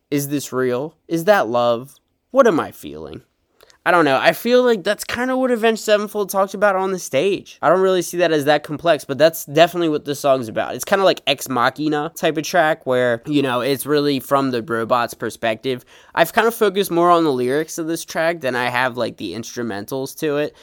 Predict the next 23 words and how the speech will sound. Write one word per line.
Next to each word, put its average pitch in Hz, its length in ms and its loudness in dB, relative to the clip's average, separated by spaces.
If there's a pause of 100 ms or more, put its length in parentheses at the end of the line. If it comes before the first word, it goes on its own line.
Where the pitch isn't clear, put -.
(140)
so 135 140 0
I'm 135 80 2
gonna 160 140 0
probably 196 300 0
need 147 120 2
a 139 80 4
little 143 240 2
bit 127 140 -6
more 127 180 -2
time 120 320 -2
with 107 160 -6
that. 107 360 -4
But, 147 140 2
like, 147 220 0
at 160 200 0
this 208 220 2
current 185 380 0
point 180 220 0
in 156 100 0
time, 143 300 0
like, 123 240 0
I'll 160 200 4
give 175 320 2